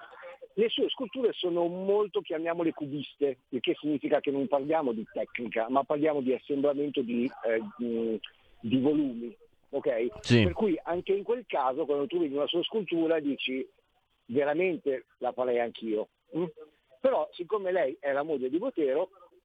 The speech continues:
Speaker 1: giustamente Botero ha detto: "Signori, volete esporre nella vostra galleria uno dei miei pezzi?" Quando uno Pietrasanta funziona così, gli hanno dato anche una piazza per mettere una sua opera, allora dovete proporre anche mia moglie,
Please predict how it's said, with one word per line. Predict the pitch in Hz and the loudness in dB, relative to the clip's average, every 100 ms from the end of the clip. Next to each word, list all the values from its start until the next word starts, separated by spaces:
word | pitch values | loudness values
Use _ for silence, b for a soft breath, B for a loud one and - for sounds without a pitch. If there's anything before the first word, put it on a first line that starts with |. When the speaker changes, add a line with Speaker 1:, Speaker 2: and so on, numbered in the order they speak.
| _ _ 466 - | _ _ -20 -6
Speaker 1:
giustamente | 131 - 220 143 127 156 156 - _ _ _ - | -4 0 -2 -2 -4 -2 -2 -4 _ _ _ -4
Botero | 175 160 165 165 | -2 0 0 0
ha | |
detto: | 135 123 127 | 0 -2 -4
"Signori, | 156 196 120 | 0 0 0
volete | 117 160 185 180 175 | 0 0 0 -2 -2
esporre | - - - 175 175 180 170 | -4 -4 -2 -2 0 -2 -2
nella | 151 151 | 0 0
vostra | 160 - 156 | 0 -2 0
galleria | 147 147 151 151 | 0 0 2 2
uno | 151 143 | 0 0
dei | 143 | 0
miei | 147 139 | 0 0
pezzi?" | 123 104 - 139 175 - - _ _ 339 - _ _ - | -2 -2 -6 -4 -4 -6 -20 _ _ -18 -18 _ _ -8
Quando | 117 110 | -6 -2
uno | 131 131 | 0 0
Pietrasanta | 135 107 113 135 131 120 | 0 -2 -2 0 0 -2
funziona | - - 139 117 | -4 -4 -2 0
così, | 131 113 110 | -2 -2 -2
gli | 156 | 0
hanno | 143 | 2
dato | 131 120 127 | 2 0 -4
anche | 131 | -4
una | 131 | -4
piazza | 113 139 123 127 | 0 -2 -2 -4
per | 107 110 | -6 -4
mettere | 117 - 117 | -4 -2 -2
una | 113 | -2
sua | 131 | 0
opera, | 113 104 131 180 b b b | 0 0 0 0 b b b
allora | - 220 233 | -2 0 0
dovete | 240 160 156 180 | -2 -2 -2 -4
proporre | 202 262 - 175 147 131 160 180 | -2 -4 -2 -2 0 -2 -4 -6
anche | - 175 160 170 156 | -2 -2 -2 -2 0
mia | 151 | 0
moglie, | 143 120 117 117 127 | 2 0 0 -2 -2